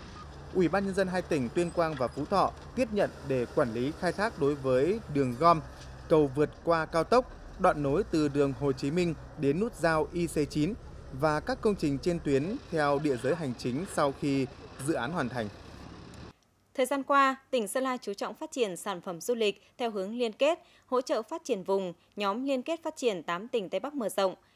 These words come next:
Speaker 2: tạo sự tương hỗ trong vùng và khu vực, bảo đảm chất lượng sản phẩm, dịch vụ, đạt tiêu chuẩn phục vụ khách du lịch, phát triển sản phẩm du lịch theo hướng chuyên nghiệp,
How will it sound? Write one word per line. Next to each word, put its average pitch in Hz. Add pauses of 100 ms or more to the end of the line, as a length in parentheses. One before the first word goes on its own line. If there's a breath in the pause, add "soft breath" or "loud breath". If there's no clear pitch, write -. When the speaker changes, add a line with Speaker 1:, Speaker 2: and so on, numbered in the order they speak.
(220 soft breath)
Speaker 2:
tạo 233
sự 226
tương 269
hỗ 240
trong 240
vùng 202
và 185
khu 240
vực, 208 (400 soft breath)
bảo 233
đảm 208
chất 330
lượng 240
sản 196
phẩm, 190
dịch -
vụ, 202 (240 soft breath)
đạt 226
tiêu 285
chuẩn 202
phục 175
vụ 185
khách 320
du 254
lịch, 202 (240 soft breath)
phát 339
triển 202
sản 196
phẩm 170
du 240
lịch 214
theo 226
hướng 202
chuyên 247
nghiệp, 202